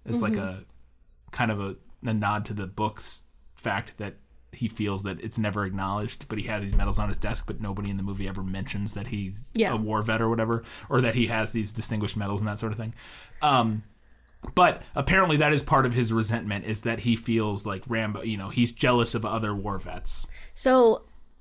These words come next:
Speaker 2: uh, maybe, like, a couple hours ago when I was working on my notes for this, you came in and said that to me, and I was very taken aback.
Speaker 1: Yeah.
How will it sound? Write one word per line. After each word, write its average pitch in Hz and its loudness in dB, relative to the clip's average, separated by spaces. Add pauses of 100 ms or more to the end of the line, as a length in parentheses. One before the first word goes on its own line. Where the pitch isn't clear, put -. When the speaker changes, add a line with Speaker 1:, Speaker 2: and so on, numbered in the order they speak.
Speaker 2:
uh, 226 4
maybe, 247 6
like, 214 6
a 185 2
couple 202 0
hours 190 4
ago 175 2
when 175 0
I - 0
was 190 2
working 185 2
on 170 2
my 165 0
notes 170 -2
for 170 -2
this, 165 -2
you 196 0
came 190 2
in 170 0
and 165 -2
said 165 -2
that - -2
to 151 -2
me, 156 -2
and 175 -2
I 175 2
was 165 0
very 170 0
taken 170 -4
aback. 156 -4
Speaker 1:
Yeah. - 2